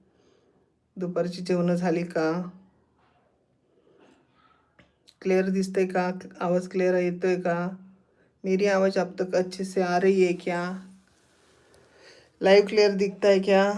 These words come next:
कमेंट में बता देना. आप सब लोगों का खाना हो गया क्या? स्क्रीन को डबल टैप कर दीजिए सब लोग. लाईव्हला लाईक करून घ्या सगळ्यांनी.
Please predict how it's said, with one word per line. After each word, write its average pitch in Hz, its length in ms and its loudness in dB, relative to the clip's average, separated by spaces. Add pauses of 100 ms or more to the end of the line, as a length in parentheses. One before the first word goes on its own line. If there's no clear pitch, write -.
(180)
कमेंट 196 300 2
में 190 140 0
बता 185 240 2
देना. 180 320 2 (2750)
आप 185 160 -6
सब 190 220 -6
लोगों 180 260 -2
का 185 140 -4 (100)
खाना 175 220 -4
हो 180 200 -2
गया 175 260 -2
क्या? 175 360 -8 (920)
स्क्रीन 185 380 0
को 202 100 4
डबल 196 320 4
टैप 190 240 4
कर 190 120 4
दीजिए 190 560 2
सब 190 200 -4
लोग. 185 320 0 (2250)
लाईव्हला 202 340 4
लाईक 202 280 2
करून 202 240 2
घ्या 202 140 0
सगळ्यांनी. 185 600 0